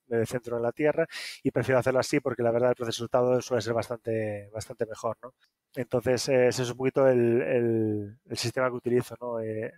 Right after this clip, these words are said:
hago esa selección, empiezo a trabajar la vía, eh, de forma, de forma específica, luego trabajo un poquito el cielo en general también,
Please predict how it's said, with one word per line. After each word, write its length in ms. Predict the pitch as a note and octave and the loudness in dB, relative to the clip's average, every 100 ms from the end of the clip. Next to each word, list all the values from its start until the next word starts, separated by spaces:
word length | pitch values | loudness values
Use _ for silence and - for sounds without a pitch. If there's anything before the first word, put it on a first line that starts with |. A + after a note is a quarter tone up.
| _ | _
hago 240 | B2 A#2+ A#2+ | -4 0 0
esa 160 | A#2+ | -2
selección, 500 | - C3 B2+ E3+ F3+ - - - - - - | -4 -4 0 0 0 -4 -20 -20 -20 -16 -8
empiezo 320 | B2 B2+ C3 | -2 -2 -2
a 40 | |
trabajar 360 | B2+ A#2+ A2+ B2 | 0 0 -2 0
la 140 | B2 | 0
vía, 260 | D3 F3+ G3+ _ _ _ _ _ _ _ - | 4 2 2 _ _ _ _ _ _ _ -4
eh, 500 | A#2+ A2+ A2 A2 G#2+ | 0 0 0 -2 -4
de 100 | A2+ | -6
forma, 640 | B2 A#2 A#2 A2+ A2 G#2+ | -6 -2 -2 0 -4 -6
de 100 | G#2+ | -8
forma 220 | A2+ A#2+ A#2 | -8 -6 -6
específica, 640 | - - F3 F#3 G3 G3 - - _ | -8 -2 -2 0 -2 -4 -8 -20 _
luego 240 | C3+ C3 B2 | -2 0 2
trabajo 300 | B2+ A#2+ B2+ | 2 2 -2
un 40 | |
poquito 240 | B2 A#2+ | -4 -2
el 60 | A#2 | -2
cielo 240 | - B2 | -2 -2
en 60 | A#2+ | -2
general 420 | - B2 B2+ C3 | -4 0 0 0
también, 400 | B2+ C3 E3+ F#3+ | -2 -2 -2 -2